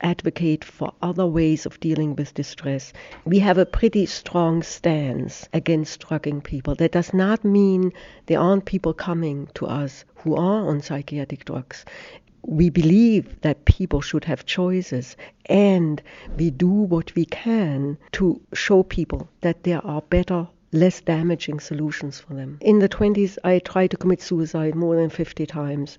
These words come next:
and I only ended up in a psych ward once after one of those suicide attempts, being put in restraints and one night into the isolation cell. For me,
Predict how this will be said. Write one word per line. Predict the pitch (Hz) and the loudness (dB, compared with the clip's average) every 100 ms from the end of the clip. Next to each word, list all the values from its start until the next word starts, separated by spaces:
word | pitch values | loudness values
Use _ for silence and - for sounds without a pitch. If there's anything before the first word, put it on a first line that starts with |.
| - | -6
and | 156 151 151 - - - - - - | -4 -2 -6 -10 -20 -20 -20 -20 -2
I | 185 185 - | 0 0 4
only | 202 220 196 | 4 6 4
ended | 185 185 180 | 2 2 2
up | 175 - - _ - | -2 -4 -12 _ 4
in | 180 | 6
a | 175 | 6
psych | - 196 202 190 | 4 2 2 -2
ward | 185 | -2
once | 170 185 185 151 165 - - | 0 2 0 -2 -6 -10 -10
after | 170 175 - | -8 -6 -2
one | 190 185 | 2 2
of | 175 | 2
those | 170 165 | 0 0
suicide | - 175 170 160 151 | -2 -4 -4 -4 -6
attempts, | - - 151 147 - - - - - - - _ | -8 -10 -8 -8 -10 -20 -20 -20 -20 -20 -20 _
being | 196 185 | 0 0
put | - 196 | 0 0
in | 190 180 180 | 2 0 0
restraints | 170 - - 165 160 156 160 156 - | -4 -6 -6 -4 -2 -4 -6 -8 -8
and | 156 147 143 147 147 - - - - _ _ _ _ _ - - - 269 | -6 -4 -4 -6 -8 -12 -20 -20 -20 _ _ _ _ _ -20 -20 -14 -4
one | 160 170 | 0 2
night | 165 160 160 - | 2 0 -2 -4
into | 160 - 156 | -6 -4 -4
the | 156 | -2
isolation | 160 156 156 156 - 156 143 | -2 -2 -4 -4 -4 -6 -6
cell. | - - 160 147 135 | -12 -4 -2 -2 -4
For | - 202 196 | 0 2 4
me, | 214 240 247 233 | 6 6 6 2